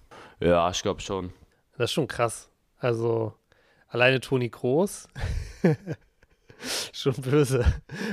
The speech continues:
Speaker 2: Wärst du da nicht so ein bisschen nervös auch? Also, wenn ich jetzt wüsste, ich muss morgen mit, ja gut, du spielst wahrscheinlich besser Fußball als ich, aber wenn ich wüsste, ich müsste morgen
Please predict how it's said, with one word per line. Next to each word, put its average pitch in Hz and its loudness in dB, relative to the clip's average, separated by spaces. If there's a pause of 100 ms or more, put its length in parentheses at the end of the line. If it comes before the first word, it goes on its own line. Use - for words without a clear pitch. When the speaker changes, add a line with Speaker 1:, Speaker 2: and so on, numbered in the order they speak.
(100)
Speaker 2:
Wärst 143 2
du 147 -2
da 143 6
nicht 170 4
so 180 2
ein 160 2
bisschen 165 -2
nervös 143 4
auch? 208 -2
Also, 135 0
wenn 139 0
ich 147 -2
jetzt 156 0
wüsste, 165 -4
ich 147 -6
muss 147 -6
morgen 147 2
mit, 170 -4
ja 143 -6
gut, 135 -6
du 131 -8
spielst 143 -4
wahrscheinlich 135 0
besser 131 -2
Fußball 151 -4
als 123 -6
ich, 143 -4
aber 123 -2
wenn 127 -2
ich 143 -10
wüsste, 139 -6
ich 120 -8
müsste 131 -8
morgen 139 4